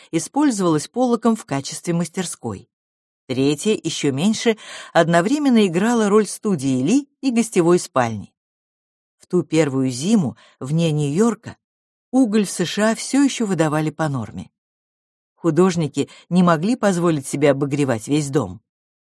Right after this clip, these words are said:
Поэтому на день верхний этаж закрывался и отапливался только первый этаж, и то лишь половину суток. Одним из первых гостей, занявших гостевую комнату, стала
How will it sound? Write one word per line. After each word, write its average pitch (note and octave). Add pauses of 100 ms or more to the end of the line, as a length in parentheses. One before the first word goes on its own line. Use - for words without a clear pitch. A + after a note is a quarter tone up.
(100)
Поэтому C#3+
на G3
день C3+ (180)
верхний G3
этаж G#3
закрывался E3+ (240)
и -
отапливался A3+
только A#3+
первый C3
этаж, A2 (220)
и -
то D4
лишь A#3+
половину D#3+
суток. - (960)
Одним D3+
из D3
первых C#3
гостей, C3+
занявших C#3+
гостевую C#3
комнату, F#3 (300)
стала G#3+